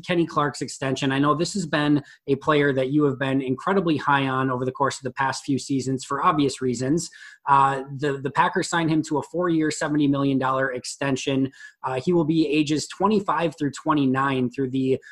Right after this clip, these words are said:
life of this extension, which is really great for both sides when you think of it.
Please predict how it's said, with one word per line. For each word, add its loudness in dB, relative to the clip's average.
life 0
of -2
this 0
extension, -2
which -2
is -2
really 2
great 0
for -6
both 0
sides 2
when 0
you 0
think -4
of -2
it. 2